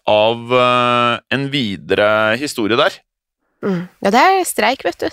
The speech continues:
Speaker 2: Det, det, det skal jo ha en, eh, funksjon.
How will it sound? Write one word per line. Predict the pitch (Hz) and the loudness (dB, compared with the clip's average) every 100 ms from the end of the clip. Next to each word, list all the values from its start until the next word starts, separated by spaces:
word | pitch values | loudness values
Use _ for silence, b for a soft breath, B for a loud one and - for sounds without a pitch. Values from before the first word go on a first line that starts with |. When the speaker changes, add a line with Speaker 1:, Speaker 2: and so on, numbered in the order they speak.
| - | -2
Speaker 2:
Det, | 269 277 277 277 285 277 277 285 b b b b b b | 0 0 0 -2 -2 -2 -2 -4 b b b b b b
det, | 233 214 220 233 240 240 240 233 233 233 233 247 - _ B B B | -6 -2 0 2 2 0 0 -2 -2 -2 -4 -8 -12 _ B B B
det | 294 | -2
skal | - 247 202 | 0 0 2
jo | 247 294 302 | 2 4 4
ha | 226 233 202 | 2 2 4
en, | 220 226 226 | 2 0 2
eh, | 220 220 220 220 220 220 220 233 - | 4 6 6 4 2 0 -2 -6 -2
funksjon. | 262 254 254 302 | 0 2 2 2